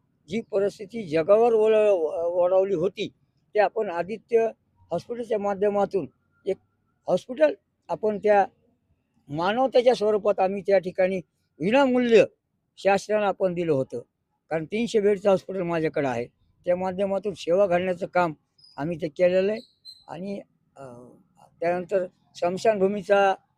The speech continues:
आत्ता मधल्या काळामध्ये, अ, दोन हजार सोळा एकवीस एकवीस नंतर प्रशासक, तिथं कोणत्याही प्रशासकानं किंवा असलेल्या नगरसेवकानं किंवा कुणा, मला टीका कुणावर करायची नाही, पण मी माझं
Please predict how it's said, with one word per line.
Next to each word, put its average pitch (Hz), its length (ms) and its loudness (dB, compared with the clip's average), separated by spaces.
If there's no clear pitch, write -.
आत्ता 190 220 -6
मधल्या 180 300 0
काळामध्ये, 180 480 -2
अ, 151 200 -4
दोन 180 240 -2
हजार 185 160 2
सोळा 185 480 0
एकवीस 170 400 -10
एकवीस 196 320 -10
नंतर 190 200 -10
प्रशासक, 175 480 -4
तिथं 202 240 -4
कोणत्याही 190 480 0
प्रशासकानं 180 720 -4
किंवा 190 300 0
असलेल्या 196 440 0
नगरसेवकानं 190 800 0
किंवा 202 280 0
कुणा, 185 260 -2
मला 160 160 0
टीका 240 320 0
कुणावर 247 360 -2
करायची 220 400 0
नाही, 135 260 -4
पण 214 140 -4
मी 254 160 0
माझं 226 360 2